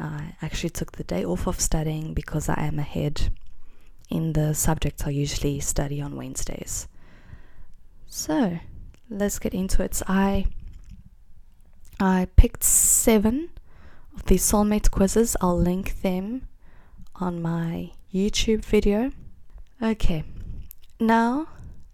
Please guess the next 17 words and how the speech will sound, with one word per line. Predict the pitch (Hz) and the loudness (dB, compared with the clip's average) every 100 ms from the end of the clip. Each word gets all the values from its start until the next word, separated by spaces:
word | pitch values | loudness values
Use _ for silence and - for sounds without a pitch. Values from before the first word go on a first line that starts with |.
| - | -4
let | 208 | -2
me | 240 | -2
just | 277 - | -2 0
clarify | - 190 185 170 | 2 2 0 -4
something | 170 175 165 180 | -4 -6 -2 -2
about | 170 | 0
soulmates. | - - 160 - - - - - - - - - - - | 0 -2 -4 -6 -6 -6 -10 -16 -20 -20 -20 -20 -20 -6
I | 220 226 214 214 220 - - - - - - - - | -2 0 0 -2 -6 -12 -20 -20 -20 -20 -20 -20 -4
don't | 233 247 302 320 - - | -2 0 -4 -6 -10 -4
really | 202 202 196 190 | -2 -2 -2 -6
think | - 190 170 - | -4 -4 -4 -8
that | 160 - | -10 -8
soulmates | - - - - 208 196 185 175 170 | -4 0 0 0 0 -2 -4 -6 -2
specifically | - - - - - 196 - 208 - - 127 | 0 0 -2 -2 2 2 2 0 -2 -2 -4
have | 170 165 | -4 -8
to | - | -6
be | - 160 160 160 | -2 -2 -4 -10